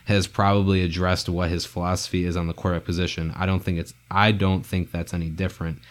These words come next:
I don't think that there's any reason for me to answer that."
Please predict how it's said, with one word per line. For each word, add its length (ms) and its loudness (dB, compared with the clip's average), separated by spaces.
I 160 6
don't 140 6
think 260 0
that 180 -4
there's 220 -2
any 260 -2
reason 320 -2
for 180 -4
me 220 -2
to 120 -8
answer 400 -6
that." 360 -12